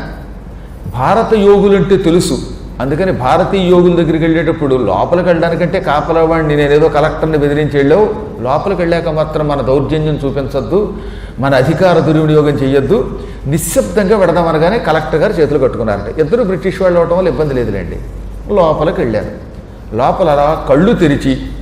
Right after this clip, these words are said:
నిశ్చలంగా ఎడమకాలు మడిచి దాని మీద కుడికాలు పెట్టి ఒక ఆయన కూర్చుని ఉన్నాడు.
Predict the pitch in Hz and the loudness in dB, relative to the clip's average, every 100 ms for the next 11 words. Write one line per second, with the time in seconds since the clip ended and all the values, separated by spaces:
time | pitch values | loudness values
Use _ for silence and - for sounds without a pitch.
0 | - 143 165 - 180 156 131 123 120 - | -6 -2 -2 0 2 2 4 2 0 -8
1 | - - 113 127 190 208 247 240 220 156 | -14 -8 0 4 4 4 4 4 4 4
2 | 151 180 180 156 - - - - 117 147 | 4 4 2 0 -2 -10 -12 -10 -2 2
3 | 170 226 240 226 - 202 165 220 202 160 | 4 6 6 4 4 2 4 4 4 2
4 | 151 165 156 - - - - 151 156 196 | 0 0 -2 -4 -12 -12 -4 -2 0 0
5 | 202 160 160 170 127 110 | 0 0 0 -2 0 -2